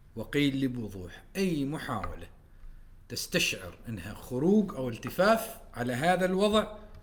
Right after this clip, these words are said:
فإنه يعبث مع كلمة السلطان. وإلى هذه اللحظة لم أرى أي شيء من الحكومة يحاول الالتفاف حول ذلك. في مجموعة من البراغيث البشرية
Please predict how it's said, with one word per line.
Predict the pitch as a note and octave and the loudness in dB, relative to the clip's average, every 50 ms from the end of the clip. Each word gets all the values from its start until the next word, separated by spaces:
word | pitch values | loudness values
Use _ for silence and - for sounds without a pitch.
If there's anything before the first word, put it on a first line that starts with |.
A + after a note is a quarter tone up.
| - - - | -18 -14 -8
فإنه | - C#3+ D3 D3 C#3+ C#3+ C#3 | -6 -4 -2 0 0 2 4
يعبث | C#3+ E3 - - D#3 D#3 E3 - C3+ | 4 4 2 2 -2 -2 -2 -2 -2
مع | C#3 B2 B2 | -6 -4 -4
كلمة | - C3+ C3+ C3+ C3+ B2+ | -4 -4 -4 -4 -4 -6
السلطان. | - - - G2 F2 - - D#2 - - - - - - - - - - - - - - - - - - - - - - - - - - - - - - - | -6 -8 -8 -8 -8 -10 -12 -16 -16 -18 -18 -20 -20 -18 -18 -20 -20 -20 -20 -20 -20 -20 -20 -20 -20 -20 -20 -20 -20 -20 -20 -20 -20 -20 -20 -20 -18 -12 -8
وإلى | B2 B2+ B2+ D3+ D#3+ D#3+ D3+ | -8 -4 2 4 6 6 6
هذه | C#3+ C3 E3+ E3+ D#3+ D3+ | 8 8 8 6 6 6
اللحظة | C#3+ D#3 D#3+ - - - F3+ F#3+ - - - - - - - - - - - - - - | 4 4 2 2 0 -2 -2 -4 -4 -8 -14 -18 -18 -20 -20 -20 -20 -20 -20 -16 -10 -6
لم | A2+ A2+ B2 C#3 D3+ D#3+ D#3 D#3 C3 - - - | -2 0 0 0 0 0 -2 -4 -6 -8 -6 -2
أرى | C3 C3 C3+ C#3+ D3 D#3+ - - - - - - | 0 0 2 0 0 -2 -6 -10 -18 -16 -10 -6
أي | B2 C3+ C3+ C3 B2+ A2+ | -4 -2 -2 -2 -4 -4
شيء | - - - B2+ C3+ D3 C#3+ - - | -6 -4 -4 -4 -4 -6 -8 -4 0
من | C3 E3 F3+ | 2 4 4
الحكومة | F3+ E3+ E3 - B2 B2 - A#2+ A2 G2+ F#2+ G2 - - - - - - - - - - - - - - - - - - - | 4 4 2 0 -2 -4 -4 -4 -6 -4 -6 -8 -10 -14 -18 -16 -16 -16 -16 -16 -16 -18 -18 -18 -20 -20 -20 -20 -18 -12 -10
يحاول | B2+ B2 - C3 B2+ C3+ C3+ C3+ C#3 C3+ - - | -8 -4 -2 2 4 4 4 4 2 -2 -4 -6
الالتفاف | G#2 A2 G#2+ - G#2+ - - A#2+ A2+ G#2+ - | -8 -8 -8 -8 -8 -6 -4 -4 -4 -6 -6
حول | - F#2 F2+ E2+ | -8 -10 -10 -10
ذلك. | E2+ E2+ F#2+ - | -10 -12 -12 -10
في | - - - A#3 A3 G3 F#3+ F#3 | -2 6 8 8 10 8 8 4
مجموعة | D#3+ D#3 E3 D#3 D3 D#3+ F3 F3+ D#3 C3 B2 B2+ B2+ | 2 -2 -2 0 2 2 4 4 4 4 2 0 -2
من | B2+ A#2+ A#2+ B2 A#2+ A2 - - | -2 -2 0 -2 -2 -4 -6 -8
البراغيث | B2 A#2+ B2+ B2+ C3+ C3 B2 C3+ D3 C3+ - | -6 -2 -2 0 0 0 0 -2 -4 -4 -6
البشرية | B2 G#2+ A#2 A2 - B2 A#2+ A#2+ A2 G2+ A2+ | -8 -8 -6 -6 -6 -4 -4 -4 -6 -6 -8